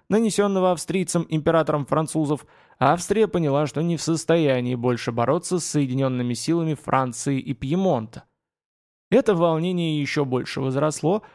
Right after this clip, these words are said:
когда в начале тысяча восемьсот шестидесятого года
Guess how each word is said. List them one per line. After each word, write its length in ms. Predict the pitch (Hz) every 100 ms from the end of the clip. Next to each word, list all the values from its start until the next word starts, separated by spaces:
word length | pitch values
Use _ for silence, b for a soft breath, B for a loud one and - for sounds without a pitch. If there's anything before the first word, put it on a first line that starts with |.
| B _
когда 300 | 190 170 165
в 40 |
начале 440 | 147 143 143 139 127
тысяча 380 | 170 160 -
восемьсот 420 | 135 123 147 151 -
шестидесятого 720 | 123 - 135 131 127 - 131
года 320 | 185 233